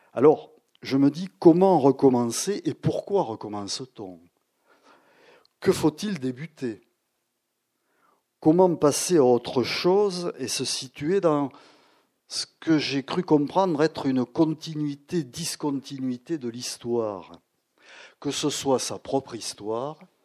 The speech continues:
ou que ce soit une histoire collective ? Est-ce qu'on peut faire du neuf, en fin de compte, avec la tradition,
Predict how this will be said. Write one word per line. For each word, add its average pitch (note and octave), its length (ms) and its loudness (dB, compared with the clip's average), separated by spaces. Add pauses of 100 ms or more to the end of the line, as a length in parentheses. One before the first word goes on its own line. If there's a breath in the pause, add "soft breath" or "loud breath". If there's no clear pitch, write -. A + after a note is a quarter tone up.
(300 soft breath)
ou C#3+ 60 -14
que D#3+ 120 -8
ce C#3 180 -6
soit F3+ 280 -6
une C#3+ 100 -6
histoire B2 420 -8
collective ? F#2+ 920 -2 (1120 soft breath)
Est-ce C#3 200 -4
qu'on E3+ 160 4
peut C#3+ 120 0
faire C3+ 320 -2
du A2+ 160 -10
neuf, D#3 320 -4
en A#2+ 100 -8
fin A2 160 -10
de G#2 140 -10
compte, C#3+ 340 -12
avec G#2+ 220 -10
la G#2 160 -12
tradition, A2 680 -12